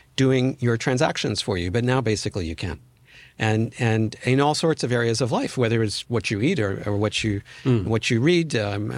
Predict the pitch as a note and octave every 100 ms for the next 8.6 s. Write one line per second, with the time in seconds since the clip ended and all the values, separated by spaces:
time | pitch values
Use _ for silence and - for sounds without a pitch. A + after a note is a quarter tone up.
0 | - A#2 A2+ A2 - A2+ G2+ - - -
1 | - A#2+ A#2 - - A2 G#2+ - - -
2 | B2 - C#3+ B2+ A#2+ G2+ - B2 F#2+ -
3 | - - - C#3 - C3+ B2+ C3+ A#2+ A#2+
4 | - B2 C#3+ D#3 D3+ - - _ - A#2
5 | A2+ A2 - - A#2 D3 C#3+ C3 - F#3
6 | F3 B2+ - - - - - - C3 A#2+
7 | A#2 A2+ - - - A#2 A2 C3 A#2+ B2
8 | A#3 G3+ A#2+ A2+ A2+